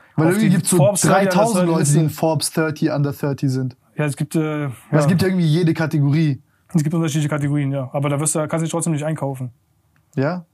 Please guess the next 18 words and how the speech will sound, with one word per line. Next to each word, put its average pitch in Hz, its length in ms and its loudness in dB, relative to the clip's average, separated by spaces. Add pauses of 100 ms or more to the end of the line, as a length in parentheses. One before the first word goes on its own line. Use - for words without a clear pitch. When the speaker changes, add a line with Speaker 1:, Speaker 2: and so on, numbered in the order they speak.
Speaker 2:
Nee, 147 240 -4
du 143 160 -18
kannst, 147 240 -4
du 143 220 -4
wirst 156 140 -2
nominiert. 156 440 -2 (840)
Speaker 1:
Ähm, 127 300 -2
ich - 100 -16
weiß 196 120 -6
gar - 80 -4
nicht, 110 100 -6
was, 104 240 -10
was 120 340 -8
die, - 80 -8
ich, - 180 -10
ich, - 200 -8
ich - 160 -12
hab 147 120 -8